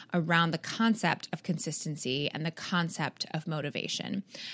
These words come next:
And so while today I will be sharing with you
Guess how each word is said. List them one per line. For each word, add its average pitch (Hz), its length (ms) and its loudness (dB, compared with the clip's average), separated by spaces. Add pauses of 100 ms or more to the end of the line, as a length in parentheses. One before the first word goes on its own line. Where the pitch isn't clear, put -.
And 220 160 6
so 233 120 4
while 226 260 6
today 185 800 8
I 180 140 8
will 175 100 6
be 180 100 2
sharing 180 380 4
with 170 180 -2
you 160 340 2